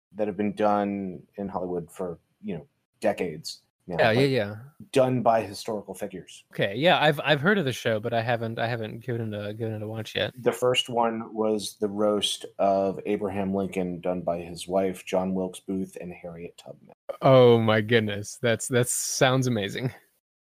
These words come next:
Speaker 1: It, it was, um, Lincoln is played by, um, oh, what's his name from Full House? Um, Bob Saget.
Speaker 2: Okay, yeah.
Speaker 1: And John Wilkes Booth is John Stamos,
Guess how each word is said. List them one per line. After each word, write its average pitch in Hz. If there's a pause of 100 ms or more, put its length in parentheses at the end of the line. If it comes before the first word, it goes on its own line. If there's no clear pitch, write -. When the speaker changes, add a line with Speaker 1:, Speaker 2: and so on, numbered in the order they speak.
(440)
Speaker 1:
It, 113
it 123
was, 110
um, 101 (520)
Lincoln 113
is 101
played 110
by, 98
um, 92 (320)
oh, 90
what's 95
his 92
name 92 (100)
from 95
Full 92
House? 87 (340)
Um, 87 (580)
Bob 110
Saget. 95 (300)
Speaker 2:
Okay, 127
yeah. 107 (360)
Speaker 1:
And 110
John 104
Wilkes 98
Booth 120
is 101
John 92
Stamos, -